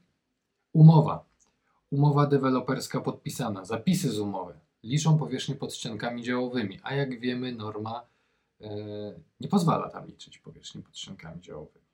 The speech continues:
Obsługa zachowywała się profesjonalnie, nie bagatelizowała usterek, znaczy bagatelizowała, ale robiła to na tyle profesjonalnie, że była to merytoryczna wymiana zdań.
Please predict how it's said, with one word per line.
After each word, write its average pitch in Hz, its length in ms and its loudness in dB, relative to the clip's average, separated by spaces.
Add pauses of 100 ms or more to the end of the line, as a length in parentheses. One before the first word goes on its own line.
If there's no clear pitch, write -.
(880)
Obsługa 139 720 4
zachowywała 139 580 -2
się - 120 -6
profesjonalnie, 127 1000 -6
nie 120 120 -4
bagatelizowała 120 800 -4
usterek, 117 380 -8
znaczy 117 300 -10
bagatelizowała, 110 1040 -2
ale 120 140 -4
robiła 110 300 -10
to - 120 -16
na 110 100 -12
tyle 117 240 -8
profesjonalnie, 120 960 -4
że 117 460 -8 (1600)
była 127 260 0
to 135 120 0
merytoryczna 120 840 -2
wymiana 101 420 -10
zdań. 95 280 -12